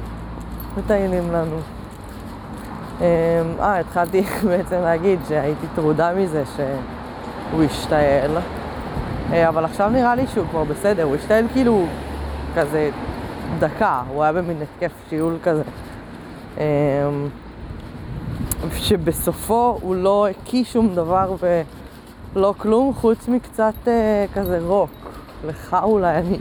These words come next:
איכס, זה דוחה אותי. <laughs> איי, אז נפסיק, כי זה בטח גם דוחה אתכם. אתכם. אמ,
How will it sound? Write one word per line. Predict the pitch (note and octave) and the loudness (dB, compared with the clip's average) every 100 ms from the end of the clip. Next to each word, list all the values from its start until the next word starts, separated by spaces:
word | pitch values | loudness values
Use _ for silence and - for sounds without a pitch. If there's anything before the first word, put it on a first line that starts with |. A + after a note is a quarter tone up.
| - | -4
איכס, | F#3 - - - | -6 -6 -6 -6
זה | F3 D#3 | -4 -2
דוחה | D#3+ - - D#3 | -2 -6 -2 0
אותי. | D3 - - D#3 - - - - - - - | 2 0 -2 -2 -6 -12 -12 -8 -8 -6 -6
<laughs> | - - - - - - - - | -6 -6 -4 -4 -4 -6 -2 2
איי, | E3+ E3+ D#3+ - - - - - - - - - - | 4 4 2 -2 -10 -8 -8 -6 -8 -8 -10 -10 -6
אז | - E3 | -4 -2
נפסיק, | C#3 - F#3 - - - | 0 0 0 2 -2 -2
כי | D#3 | 0
זה | C#3+ | 0
בטח | C#3+ D#3 E3+ | 0 0 0
גם | D#3+ C#3 | 0 0
דוחה | C3 C#3+ D3+ | -2 0 0
אתכם. | C3 - D#3+ B2 - - - - - - - - - - B2+ F3+ | 0 0 0 0 -6 -8 -8 -8 -6 -6 -6 -6 -4 -4 -2 0
אתכם. | - - - G#3+ G3 F3 D3+ - A#2 - - - - - - - - - | -2 -2 0 2 2 0 -2 -4 -6 -6 -6 -6 -6 -6 -6 -6 -6 -6
אמ, | - | -2